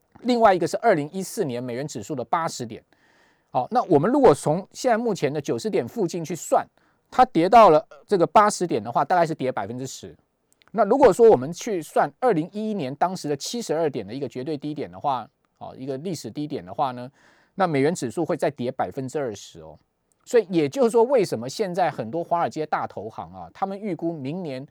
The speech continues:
乃至于后年，如果美元持续弱势的话，它有可能再跌一层到两层的主要原因在这个地方。好，就是从技术面上面去看，因为美元这件事情，你很难从什么基本面啊、什么其他面去推敲。基本面当然是不好啊，因为美国联准会把利率降到零了，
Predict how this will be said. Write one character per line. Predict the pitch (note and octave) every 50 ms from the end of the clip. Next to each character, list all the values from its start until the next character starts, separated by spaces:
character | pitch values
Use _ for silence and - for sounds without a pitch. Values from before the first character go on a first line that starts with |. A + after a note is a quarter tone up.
| _ _ _ _ _
乃 | - C#3+ A#2+
至 | A#2+ - G#3
于 | F3
后 | F3 - - A#3+ F#3
年， | D3 C3+ A#2+ A#2+
如 | C#3+
果 | F3+ F3
美 | D3+ C3+ A#2
元 | A#2 C3+
持 | C#3+ - C#3+ C#3
续 | - F3+
弱 | D3+ E3+ E3 C3+
势 | A#2+ - E3
的 | C3 A#2
话， | A2 - C#3 A#2
它 | - -
有 | G#3 G3
可 | F#3+ - D3
能 | G#2+ A2 -
再 | - F#3
跌 | D#3+ - B2+ A#2
一 | - -
层 | - - - G#2+
到 | B2+ D3 C3+
两 | B2+ A#2 G#2 G2 F#2
层 | - - G#2+
的 | G#2
主 | G2+ - - C#3 B2
要 | D#3+ E3+ D3+
原 | C3+ B2
因 | B2 C3
在 | C3+ C3
这 | A#2 C3
个 | A#2+
地 | A2 A#2 A2
方。 | G2+ G#2+ G#2 G2 G#2 _ _ _ _ _ _ _ _
好， | - -
就 | C3 G3+ F#3+
是 | E3
从 | - D#3+ D3+ D3+
技 | - - C#4+ G3+
术 | D#3 - G3+ E3+
面 | E3+ F3+ D#3+ C3+
上 | C3 - D#3+ C#3+
面 | D3 D3 C#3+
去 | C3+ -
看， | D3 - - F#3 C#3 - _ _ _ _ _ _
因 | - C#4
为 | C4+ -
美 | F3 G3 D#3+ C#3+
元 | D3 F3 G#3
这 | - B3+
件 | A#3 A3+ G#3+
事 | - - B3+
情， | F3+ - D3
你 | D3 E3
很 | F3+ - D3+ A#2+
难 | B2+ C#3 E3+
从 | - - D#3+ D#3+
什 | D3+ D#3
么 | C#3
基 | D3+ - - G#3+
本 | G#3+ G3+ C#3+
面 | B2+ D#3+ F#3 F3 D#3+
啊、 | D3+ D3+
什 | D#3 - C3+
么 | B2+
其 | C#3 - - D#3
他 | E3+ E3+
面 | F3 F3+ F3 D#3+
去 | - F3
推 | - - E3+ E3
敲。 | E3 - E3 D3+ - _ _ _ _ _ _ _ _
基 | - C#4 C#4+
本 | B3 - F3+
面 | G#3+ G#3
当 | F3+ - G#3 G#3+
然 | G3 E3+ E3+
是 | -
不 | E3+ G3+ F3+
好 | C#3+ C#3+ B2+ - - _ _ _
啊， | - A#2 A2 C#3+
因 | G3+ A3+
为 | G#3+
美 | F3+ D#3 C3+
国 | B2 E3+
联 | F3 F#3 G3+
准 | G3+ F3+ C#3
会 | D3+ F#3
把 | E3 - C3 B2+
利 | D#3+ F3+
率 | E3+ F3
降 | - G3 E3+
到 | E3+ E3 C#3+
零 | B2 A#2 G#2 G#2+
了， | C3 C3